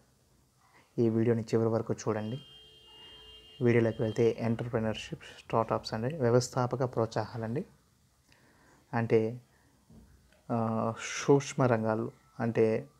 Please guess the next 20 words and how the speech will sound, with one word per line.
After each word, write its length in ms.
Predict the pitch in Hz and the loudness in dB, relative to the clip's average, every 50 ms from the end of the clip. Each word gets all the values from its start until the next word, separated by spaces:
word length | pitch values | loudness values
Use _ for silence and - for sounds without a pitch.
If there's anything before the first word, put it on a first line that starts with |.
| _ _ _ _ _ - - - | _ _ _ _ _ -20 -8 -4
అగ్రో 400 | 123 120 113 117 127 127 127 131 | -2 -2 0 2 4 6 6 6
బేస్డ్ 340 | 127 117 117 113 - - 110 | 8 6 6 4 4 2 0
కానీ, 240 | 107 110 110 113 113 | 0 0 0 -2 -2
టెక్స్టైల్స్ 680 | 113 - 117 113 - - - - 123 117 113 - - | 0 2 0 0 0 0 0 2 2 2 2 0 -4
కానీ, 360 | 110 110 107 107 110 117 117 - _ - | -4 -4 -4 -4 -4 -6 -6 -8 _ -4
ఇండస్ట్రియల్ 560 | 120 117 117 127 120 123 - - 120 113 110 | -2 0 0 0 0 0 0 0 0 0 0
లెవెల్స్లో 440 | 113 110 110 107 107 - - 117 110 | 0 -2 -2 -4 -6 -6 -4 -4 -2
కానీ, 300 | 110 107 107 110 117 - - - - - - - - - - - - _ - - | -2 -2 -4 -4 -6 -8 -12 -18 -20 -20 -20 -20 -20 -20 -20 -20 -20 _ -18 -12
సెల్ఫ్ 420 | - - - 131 131 135 131 - | -10 2 6 8 8 8 6 4
రిలయన్స్ 460 | 127 113 107 107 107 104 - - - - - - | 2 2 2 0 -2 -6 -8 -12 -18 -14 -8 -4
అంటే 500 | 120 120 113 110 123 120 113 117 117 - - | -2 -2 0 2 4 4 4 4 0 -2 -6
స-, 220 | - - - 190 185 - _ _ _ _ _ - - - - - - - _ _ _ _ _ - | -12 -14 -16 -18 -18 -20 _ _ _ _ _ -20 -20 -20 -20 -20 -20 -20 _ _ _ _ _ -16
స్వయం 440 | - - - 123 127 131 139 139 | -4 2 4 6 6 6 4 2
ఉపాధిని 540 | - 120 117 - - 117 117 113 120 117 113 | 2 0 0 2 2 2 2 2 2 0 0
పెంపొందించేందుకు 1120 | 113 - 113 110 110 - 113 113 110 107 107 104 - 113 107 107 107 113 - 131 139 143 - - _ _ _ _ _ _ _ _ _ _ _ _ _ _ _ _ - | -2 -2 -4 -2 -2 -2 -2 -2 -2 -4 -6 -4 -2 -2 -2 -2 -4 -6 -6 -8 -8 -8 -10 -14 _ _ _ _ _ _ _ _ _ _ _ _ _ _ _ _ -6
భారత 460 | 123 110 - 120 120 123 123 123 117 | -6 -2 2 4 4 4 4 2 0
ప్రభుత్వం 460 | - 117 110 120 110 - - 143 190 - - _ _ _ _ - | 2 0 0 0 -2 -4 -6 -8 -8 -10 -14 _ _ _ _ -4
ఇస్తున్నటువంటి 800 | 117 - - - 120 113 110 120 117 113 110 110 110 156 208 - - _ _ _ _ _ _ _ _ _ _ _ _ _ _ - | -4 -4 -2 -2 -2 -2 -2 -2 -4 -4 -4 -4 -4 -4 -6 -6 -10 _ _ _ _ _ _ _ _ _ _ _ _ _ _ 4
ప్రోత్సాహాలండి 800 | 120 120 120 117 - 123 117 113 - 117 110 107 107 110 117 113 | 6 6 6 6 6 2 0 2 0 -4 -4 -4 -4 -4 -4 -4
ఇవంతా. 360 | 117 117 117 117 - 175 | -4 -4 -4 -4 -4 -4